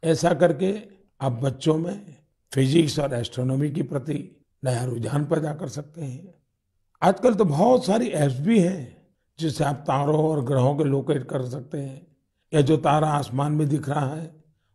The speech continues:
उसको पहचान सकते हैं, उसके बारे में जान भी सकते हैं। मैं अपने स्टार्टअप्स को भी कहूंगा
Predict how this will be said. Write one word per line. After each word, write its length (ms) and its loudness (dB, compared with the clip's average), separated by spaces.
उसको 180 -4
पहचान 460 -4
सकते 320 -10
हैं, 360 -10
उसके 220 0
बारे 240 2
में 160 0
जान 300 -4
भी 80 0
सकते 340 -8
हैं। 420 -12
मैं 120 2
अपने 240 4
स्टार्टअप्स 540 2
को 160 2
भी 120 0
कहूंगा 440 -4